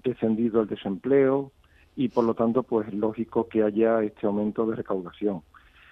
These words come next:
Lo que pasa es que este, este gasto, pues, son varios miles de, de millones, ¿no? No sé, imagino que entre unos seis mil euros o siete mil euros como mínimo es lo que va a suponer. Entonces, mm, ¿es sostenible?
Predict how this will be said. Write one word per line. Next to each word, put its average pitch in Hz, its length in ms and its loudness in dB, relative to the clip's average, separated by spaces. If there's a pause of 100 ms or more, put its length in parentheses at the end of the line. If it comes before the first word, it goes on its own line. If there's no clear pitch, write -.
(120)
Lo 113 120 0
que 104 60 -6
pasa 127 240 2
es 143 60 -2
que 143 160 2
este, 143 580 4
este 131 280 2
gasto, 147 360 2
pues, 113 160 -4
son 123 220 -2
varios 123 280 0
miles 117 280 -4
de, 113 60 -4 (120)
de 110 220 -4
millones, 110 480 0
¿no? 127 180 -6 (320)
No 110 80 -6
sé, 120 160 -2
imagino 104 440 -4
que 113 200 4
entre 101 400 -2
unos 98 240 -6
seis 107 140 -6
mil 101 180 -4
euros 113 220 2
o 113 40 -4
siete - 220 -8
mil 107 140 0
euros 110 200 0
como 110 220 -2
mínimo 117 400 0 (560)
es 123 140 -2
lo 127 100 6
que 123 120 4
va 117 120 4
a - 20 -4
suponer. 104 440 -6 (100)
Entonces, 123 580 0
mm, 120 340 0 (100)
¿es 139 180 2
sostenible? 147 600 -2